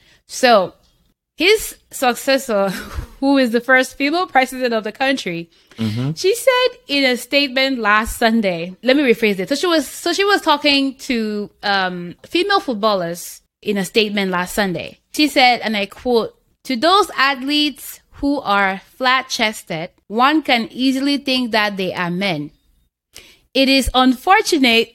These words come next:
Speaker 1: that there is no hope of marriage life for some of these athletes.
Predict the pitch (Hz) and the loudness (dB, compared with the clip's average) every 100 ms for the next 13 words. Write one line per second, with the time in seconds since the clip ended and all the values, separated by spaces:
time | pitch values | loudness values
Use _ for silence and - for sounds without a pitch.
0 | - 240 233 214 220 220 196 214 302 370 | -2 0 0 0 2 2 -2 0 2 2
1 | - 277 277 226 196 214 254 285 285 - | 4 4 4 -2 0 0 2 2 0 -2
2 | 220 202 214 220 - 190 180 214 196 185 | 0 2 2 0 -2 -4 -2 -2 -2 -2
3 | 196 226 220 196 196 190 170 - - - | -2 -2 -2 -4 -4 -4 -10 -10 -18 -20